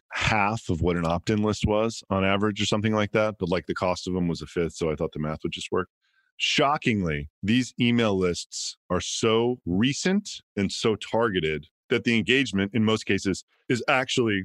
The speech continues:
higher than people's opt-in list. Doesn't make any sense. Trust me, you'll use it. You'll see the same thing. So the use case is you can send very targeted and engaged email to people who are on your website.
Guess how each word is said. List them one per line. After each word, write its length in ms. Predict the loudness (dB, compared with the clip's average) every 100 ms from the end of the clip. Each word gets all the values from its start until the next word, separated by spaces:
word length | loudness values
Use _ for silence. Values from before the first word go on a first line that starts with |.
| -4
higher 420 | -2 2 4 2
than 160 | 0 0
people's 640 | 0 2 2 0 -4 -10 -2
opt-in 380 | 0 0 -2 -2
list. 340 | -6 -8 -10 _ _ _
Doesn't 260 | 0 2 2
make 160 | 2
any 120 | 2 2
sense. 360 | 2 2 -2 -10
Trust 320 | 0 2 2 2
me, 260 | 2 2 -2 0
you'll 220 | 2 4
use 280 | 4 2 2
it. 140 | 2
You'll 140 | 2 2
see 140 | 2
the 100 | 0
same 200 | 0 0
thing. 260 | 2 0 -2 _ _ -6
So 400 | 2 2 2 -2 _ 0
the 140 | 2
use 320 | 4 2 0
case 340 | 0 2 2 0
is 480 | 2 2 0 -2 -10 _ _ -4
you 240 | 0 2
can 280 | 2 2 0
send 580 | 0 2 2 2 0 -4 -6
very 580 | 0 2 4 4 0 -2
targeted 600 | 0 2 2 4 2 2 2
and 80 |
engaged 800 | 0 2 4 2 2 -4 -10 -14 -6 0
email 600 | 2 4 4 2 0 -6 -2
to 100 | -2
people 320 | 0 0 2
who 180 | 2 4
are 100 | 4
on 100 | 2
your 140 | 2
website. 480 | 2 2 0 -4 -6